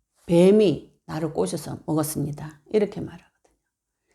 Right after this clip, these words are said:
그래서 하나님이 참 기가 차겠죠, 그죠? 어, 그리고 또 창세기 삼 장 십육 절부터 이십사 절에 보면은 하나님께서 "니들이 뱀의 말을 듣고 이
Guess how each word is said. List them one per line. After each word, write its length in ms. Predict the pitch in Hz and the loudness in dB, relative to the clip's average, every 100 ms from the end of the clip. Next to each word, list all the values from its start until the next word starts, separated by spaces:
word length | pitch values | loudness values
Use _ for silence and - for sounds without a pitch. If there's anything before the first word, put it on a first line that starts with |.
| _ | _
그래서 200 | 202 202 | -6 0
하나님이 440 | 214 190 160 143 | 2 2 2 0
참 220 | 147 175 175 | -4 -8 -4
기가 260 | 208 220 | 0 2
차겠죠, 400 | 214 214 220 214 | 0 -2 -2 -2
그죠? 360 | 156 151 196 233 - _ _ _ _ _ _ _ 180 | -4 -4 -6 -8 -14 _ _ _ _ _ _ _ -18
어, 60 | 160 _ _ | -18 _ _
그리고 240 | 247 220 | 4 6
또 160 | 208 185 | 6 6
창세기 400 | 277 294 262 202 | 4 4 4 2
삼 180 | 220 | 2
장 160 | 220 180 | 2 0
십육 380 | 190 254 247 240 | 0 2 2 4
절부터 400 | 214 185 175 - | 4 4 0 0
이십사 400 | 190 208 175 180 | 0 0 0 2
절에 200 | 185 160 | 2 0
보면은 720 | 156 151 147 151 170 156 151 - - - - - | 0 0 0 -2 -4 -6 -8 -12 -16 -14 -14 -4
하나님께서 720 | 190 170 165 151 156 151 147 165 | 2 2 2 -2 -2 -4 -4 0
"니들이 720 | 170 165 151 160 156 - - _ _ - | 2 2 0 -2 -2 -4 -12 _ _ 2
뱀의 260 | 180 208 | 6 8
말을 300 | 185 147 160 | 6 4 0
듣고 640 | 156 156 - 156 151 151 - | -4 -8 -10 -12 -10 -10 -10
이 380 | 175 175 - | -8 -8 -8